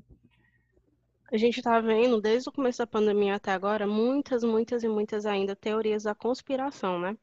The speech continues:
E eu acredito que isso não vai acabar, até porque a vacina, ela saiu, né? A gente tá tendo já vacinação em alguns países.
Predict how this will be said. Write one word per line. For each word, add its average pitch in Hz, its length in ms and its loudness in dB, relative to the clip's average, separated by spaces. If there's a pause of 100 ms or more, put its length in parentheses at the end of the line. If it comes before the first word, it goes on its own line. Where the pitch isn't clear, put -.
(640)
E 220 120 0
eu 196 100 4
acredito 196 640 -2
que 220 400 -6
isso 262 360 -4
não 254 160 4
vai 214 100 4
acabar, 190 540 0
até 208 180 -6
porque - 280 -10
a 202 120 -2
vacina, 190 720 -2 (760)
ela 196 600 -2
saiu, 196 600 2
né? 226 220 4
A 233 60 4
gente 202 220 -2
tá 190 120 -2
tendo 185 640 -2 (460)
já 196 240 4
vacinação 220 1000 0
em 196 300 -2
alguns 185 320 -6
países. 214 640 -2